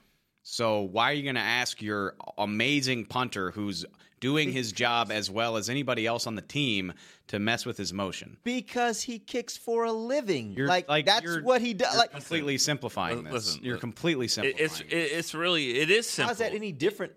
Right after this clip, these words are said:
Speaker 3: It,
Speaker 2: I, I,
Speaker 3: it's real
Speaker 2: I liked your
Speaker 3: simple.
Speaker 2: point way more than what
Speaker 3: Well,
Speaker 2: Dave's
Speaker 3: I'm,
Speaker 2: talking
Speaker 3: I,
Speaker 2: about,
Speaker 3: but,
Speaker 2: but go
Speaker 3: but,
Speaker 2: ahead.
Speaker 3: but the point is, is if the best kicker, the, the backup kicker is the punter, then I,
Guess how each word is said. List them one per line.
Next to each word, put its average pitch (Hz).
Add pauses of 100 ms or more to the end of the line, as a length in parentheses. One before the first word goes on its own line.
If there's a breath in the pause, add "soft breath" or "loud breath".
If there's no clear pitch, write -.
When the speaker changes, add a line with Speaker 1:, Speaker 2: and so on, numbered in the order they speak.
Speaker 3:
It, 151
Speaker 2:
I, 160 (120)
I, 190 (140)
Speaker 3:
it's 214
real 151
Speaker 2:
I 240
liked 226
your 196
Speaker 3:
simple. 202
Speaker 2:
point 139
way 147
more 139
than 120
what 107
Speaker 3:
Well, 220
Speaker 2:
Dave's 175
Speaker 3:
I'm, 190
Speaker 2:
talking 196
Speaker 3:
I, 165
Speaker 2:
about, 196
Speaker 3:
but, 190
Speaker 2:
but 147
go 156
Speaker 3:
but, 131
Speaker 2:
ahead. 156
Speaker 3:
but 175
the 165
point 190
is, 139
is 135 (240)
if 123 (320)
the 117
best 135 (720)
kicker, 113 (560 soft breath)
the, 123
the 117
backup 147
kicker 143
is 139
the 131
punter, 151
then 131
I, 123